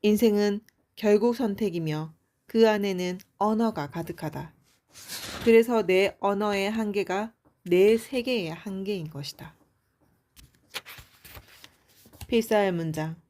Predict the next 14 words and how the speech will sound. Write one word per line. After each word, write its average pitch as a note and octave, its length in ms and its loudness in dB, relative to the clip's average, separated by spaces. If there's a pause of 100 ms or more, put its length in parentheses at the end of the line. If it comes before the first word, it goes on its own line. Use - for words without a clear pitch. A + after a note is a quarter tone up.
(840)
"이렇게 A#3 320 4
살다가 G#3+ 580 0
죽는 G3+ 440 -2
건가?" G3 500 -4 (240)
라는 F3 260 -2
생각이 G#3 400 -2
들 E3 180 -4
때 D3+ 320 -10 (720)
반대로 F#3+ 580 4
이렇게라도 A3+ 680 0
살아야 B3 460 -2
하는 G3 400 -4
이유를 G3+ 420 0
찾아서 F#3+ 580 -6